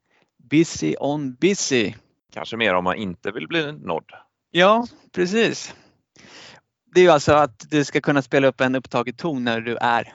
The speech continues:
Speaker 1: upptagen. Antingen i ett samtal eller i ett möte eller om du har satt någon på hold. Då kan du alltså välja att den som ringer in direkt får en upptagen ton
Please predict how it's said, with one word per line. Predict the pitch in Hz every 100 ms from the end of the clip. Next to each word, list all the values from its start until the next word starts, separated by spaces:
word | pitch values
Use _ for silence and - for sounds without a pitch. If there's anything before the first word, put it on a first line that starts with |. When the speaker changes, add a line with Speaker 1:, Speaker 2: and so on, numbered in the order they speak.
| -
Speaker 1:
upptagen. | - - 139 131 104 - - -
Antingen | 120 147 139
i |
ett | 131
samtal | - 127 - 143 180 214 _ _ _ _ -
eller | 135 131 127
i | 131 127
ett | 123 117
möte | 139 123 120 156 180 - _ -
eller | 147 139
om | 143 139
du |
har | 131 127
satt | 135 123
någon | 123 120
på | 120 117
hold. | 110 107 - _ _ _ _ _ _ _ _ _ _ -
Då | 160 143
kan | 156 131
du | 123
alltså | -
välja | 123 120 120
att | 120
den | 117
som | 120
ringer | 113 113 120
in | 147 147
direkt | 123 123 -
får | - 120 117
en | 117
upptagen | 117 - 120 113
ton | 107 156 196